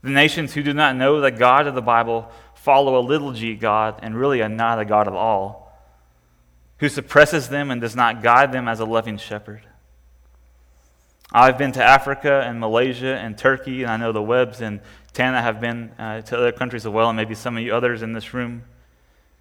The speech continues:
And when I went to these countries, I've talked with people who say they have no guarantee of salvation.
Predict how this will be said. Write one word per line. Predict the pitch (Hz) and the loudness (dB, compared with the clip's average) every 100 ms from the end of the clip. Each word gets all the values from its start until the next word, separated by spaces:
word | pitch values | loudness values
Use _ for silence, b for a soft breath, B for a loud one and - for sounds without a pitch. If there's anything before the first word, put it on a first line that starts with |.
| _ _ _ _ _ - | _ _ _ _ _ -12
And | 113 113 | -6 0
when | 123 | 2
I | |
went | 127 147 | 2 0
to | 127 | -2
these | 131 127 | -4 -2
countries, | - 135 135 113 | -4 -4 -4 2
I've | 117 113 - | 4 4 4
talked | 139 - | 4 4
with | 123 | -8
people | 131 120 120 | -8 -10 -10
who | 110 | -10
say | - 139 127 117 | -4 0 2 0
they | 110 | -2
have | 123 113 | -4 -4
no | 113 123 | -2 -2
guarantee | 123 120 110 104 120 107 | -2 -6 -6 -8 -8 -10
of | - | -8
salvation. | 98 90 98 - 101 101 | -12 -10 -12 -14 -20 -20